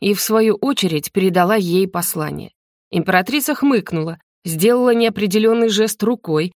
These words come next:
и фрейлина постучала ножом о хрустальный бокал, призывая к тишине. "Ее императорское величество Екатерина!"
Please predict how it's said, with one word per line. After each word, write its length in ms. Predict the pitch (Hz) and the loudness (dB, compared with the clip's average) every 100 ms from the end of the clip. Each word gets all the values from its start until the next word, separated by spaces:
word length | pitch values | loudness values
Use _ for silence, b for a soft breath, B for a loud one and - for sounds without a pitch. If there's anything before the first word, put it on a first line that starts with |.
| _ | _
и 100 | 156 | -6
фрейлина 540 | - 190 262 220 170 | 0 2 2 2 -2
постучала 580 | - 175 - 208 233 202 | -4 -8 -6 -2 -2 0
ножом 440 | 170 170 208 269 - | -2 -2 -2 -2 -4
о 80 | |
хрустальный 560 | 180 185 185 - 208 202 | -8 -6 -4 -2 0 2
бокал, 420 | 190 208 170 131 - | 0 -2 -4 -8 -8
призывая 500 | - 165 156 147 156 | -2 -2 0 0 0
к 80 | 196 | -2
тишине. 460 | - 165 165 143 - _ _ _ _ _ _ | -4 -4 -4 -8 -14 _ _ _ _ _ _
"Ее 360 | 208 233 247 269 | 0 2 2 2
императорское 680 | 254 262 269 262 233 - 220 | 2 2 2 0 -4 0 2
величество 640 | 220 220 262 277 - 233 | 4 2 0 -2 -4 0
Екатерина!" 920 | 247 202 233 254 262 269 277 180 156 | 0 0 -2 0 0 2 2 2 -4